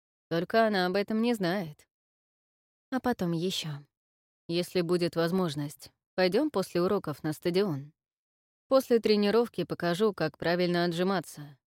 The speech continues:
а то скоро зачёт. Чтобы тебя Генсаныч не мучил сильно». Падаю лицом в подушку,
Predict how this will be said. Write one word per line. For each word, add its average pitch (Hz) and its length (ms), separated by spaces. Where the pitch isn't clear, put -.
а 233 140
то 240 160
скоро 165 380
зачёт. 147 520
Чтобы 247 340
тебя 233 300
Генсаныч 190 680
не 185 100
мучил 190 380
сильно». 151 580
Падаю 240 360
лицом 196 360
в - 80
подушку, 202 520